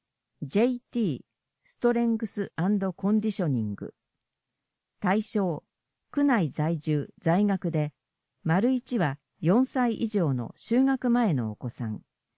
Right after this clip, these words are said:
丸二は小学一年生から三年生。丸三は小学生。定員、各二十名。申し込み多数の場合は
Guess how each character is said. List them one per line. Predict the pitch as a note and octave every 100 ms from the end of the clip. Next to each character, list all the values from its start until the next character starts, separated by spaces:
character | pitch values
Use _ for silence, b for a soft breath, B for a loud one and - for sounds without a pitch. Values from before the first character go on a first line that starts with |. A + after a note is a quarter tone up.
| _ _ _ _
丸 | E3+ F3 A3+
二 | A#3+
は | A3+ C#3+ C#3 _ _
小 | - G#3 A#3+
学 | B3 A#3 A3 -
一 | E3+ -
年 | B3+ C4
生 | - D3
か | -
ら | A#2 B2
三 | - F3+
年 | G#3 E3+
生。 | B2+ A#2 F#2+ - _ _ _ _ _ _ _ _ -
丸 | F3+ A3
三 | - A#3 A3
は | G3+ F3+ - -
小 | - A3+
学 | A#3 -
生。 | - - A#2 E2+ - _ _ _ _ _ _ _ _ _ _
定 | - G3 A3+
員、 | G#3 F#3 D#3 - _ _ _ _ _
各 | C4+ C#4+ F#3
二 | D3+ D3+
十 | G#3+ B3
名。 | D3+ A#2+ G2+ - _ _ _ _ _ _ _ -
申 | F#3+ C#4
し | -
込 | C4
み | C4
多 | B3+
数 | B3 C4 A3
の | D3
場 | C3+ C3
合 |
は | C3 B2+